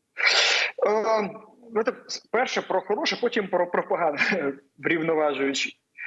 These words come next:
З хорошого, В Р П після судової реформи викинуло Князєва з посади.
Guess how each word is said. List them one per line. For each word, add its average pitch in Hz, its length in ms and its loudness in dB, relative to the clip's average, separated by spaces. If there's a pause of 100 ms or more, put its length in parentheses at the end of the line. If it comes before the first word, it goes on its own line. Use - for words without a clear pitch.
(180)
З - 100 -4
хорошого, 220 720 0
В 156 120 0
Р 165 240 0
П 147 380 2
після - 260 -4
судової 156 340 2
реформи 247 580 0
викинуло 180 460 0
Князєва 151 400 0
з - 60 -10
посади. - 340 -4